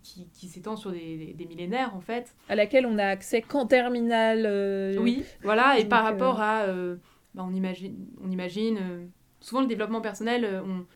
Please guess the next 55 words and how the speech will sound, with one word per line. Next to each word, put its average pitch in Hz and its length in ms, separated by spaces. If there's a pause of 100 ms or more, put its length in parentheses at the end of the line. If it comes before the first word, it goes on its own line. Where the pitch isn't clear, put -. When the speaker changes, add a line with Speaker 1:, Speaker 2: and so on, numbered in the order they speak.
Speaker 1:
on 185 40
a 190 80
ce-, 185 260
cette 185 240
image 208 300
de, 190 440
de 180 80
quelqu'un 202 360
qui 214 100
écrit 208 160
en 202 80
trois 196 220
mois 202 180
un 190 80
bouquin 214 400
pour 190 160
le 180 80
vendre, 190 560
euh, 170 140 (580)
et 180 380 (340)
presque 233 260
du 202 140
charlatan, 208 540
en 190 80
fait. 175 320 (340)
En 226 60
Speaker 2:
Mm. 220 60
Speaker 1:
fait, 254 100
ce 254 80
serait 240 140
le 196 60
combat 233 300
du, 190 540 (600)
du, 180 300
du 180 140
véritable 208 460
travail 214 380
contre 208 220
le 190 80
charlatanisme. 190 640
Je - 60
pense 247 160
que 247 80
ça 202 140
vient 196 200
de 185 100
là, 202 300 (360)
euh, 190 380
Speaker 2:
Mm, 156 120
Speaker 1:
déjà, 185 180
Speaker 2:
d'accord. 196 220
Speaker 1:
euh, 196 40 (320)
la, 190 80
la - 40
critique. 269 440